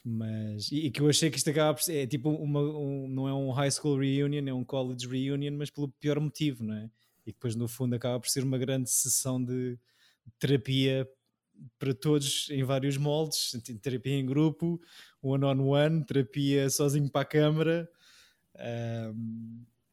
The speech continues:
e, e, mas pronto, de facto são todos, eh, caucasianos e com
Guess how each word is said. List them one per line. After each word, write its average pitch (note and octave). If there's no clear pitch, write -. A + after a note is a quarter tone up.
e, C3
e, B2
mas C3
pronto, B2
de -
facto B2
são A#2
todos, -
eh, G#2+
caucasianos A2
e B2
com G3